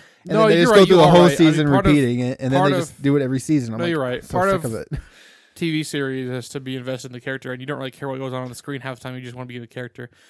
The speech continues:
Speaker 2: And there's a difference between, like, miniseries and, and,
Speaker 1: Oh, yeah.
Speaker 2: um,
Speaker 1: It's like, this
Speaker 2: and
Speaker 1: is
Speaker 2: then,
Speaker 1: a,
Speaker 2: like,
Speaker 1: this is a ten episode miniseries.
Speaker 2: Yeah, or, or, like,
Speaker 1: Thirty minute
Speaker 2: T V
Speaker 1: episodes. I'm
Speaker 2: series,
Speaker 1: like,
Speaker 2: you know?
Speaker 1: "Cool." And
Speaker 2: 'Cause,
Speaker 1: then
Speaker 2: like,
Speaker 1: there's, like, ten seasons of a
Speaker 2: Yeah.
Speaker 1: show, and I'm like, "I'm not gonna
Speaker 2: 'Cause,
Speaker 1: watch
Speaker 2: like,
Speaker 1: that." <laughs> Like,
Speaker 2: 'cause, like, you can definitely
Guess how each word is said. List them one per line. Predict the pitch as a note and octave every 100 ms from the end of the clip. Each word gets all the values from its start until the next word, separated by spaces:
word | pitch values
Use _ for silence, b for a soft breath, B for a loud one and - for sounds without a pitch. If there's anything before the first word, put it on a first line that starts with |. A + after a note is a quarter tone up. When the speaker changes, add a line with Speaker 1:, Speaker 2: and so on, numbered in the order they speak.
| b b
Speaker 2:
And | E3+
there's | G3
a | G3+
difference | A3 A#3+ G#3+
between, | G3 F#3 F3
like, | D3+ C3+
miniseries | - C#3 C#3 D#3 - E3+ E3+ F3+ - - _ _ _ _ _
and, | D3 D3 C#3 C3
and, | C3
Speaker 1:
Oh, | D#3
yeah. | C3+ C3
Speaker 2:
um, | B2+ B2
Speaker 1:
It's | B2+ D3+
like, | C3+ A2 _ _ _ -
this | D3+
Speaker 2:
and | D3
Speaker 1:
is |
Speaker 2:
then, | E3+ D3
Speaker 1:
a, |
Speaker 2:
like, | C3+
Speaker 1:
this | D3+
is | D#3+ C#3 A#2
a | -
ten | - D#3+
episode | D3 C#3 C3+ C#3 A#2
miniseries. | A2 B2+ A2+ - F#2+ E2 - _ -
Speaker 2:
Yeah, | F#3 C3+ - -
or, | D#3
or, |
like, |
Speaker 1:
Thirty | E3 E3+
minute | F3 D3 C#3 C3
Speaker 2:
T | -
V |
Speaker 1:
episodes. | D#3 -
I'm | C#3+
Speaker 2:
series, | C3
Speaker 1:
like, | C3 B2+
Speaker 2:
you | D3
know? | E3+ F#3
Speaker 1:
"Cool." | - C#3+ F#2+
And |
Speaker 2:
'Cause, | F2+ C3
Speaker 1:
then |
Speaker 2:
like, | C#3+ C#3+
Speaker 1:
there's, | B2+
like, | C3 A2 - -
ten | - D#3+ D#3
seasons | C#3+ D3 C3 C3+
of | B2+
a | A#2
Speaker 2:
Yeah. | E3
Speaker 1:
show, | C#3+ C3
and | A#2+
I'm | B2
like, | A#2+ -
"I'm | C#3
not | C4+
gonna | - -
Speaker 2:
'Cause, | F#3+
Speaker 1:
watch | G3+ E3
Speaker 2:
like, | E3 B3+
Speaker 1:
that." |
<laughs> |
Like, | F#3+ -
Speaker 2:
'cause, | - G3
like, | F#3+
you | G#3
can | B3
definitely | A#3 A3+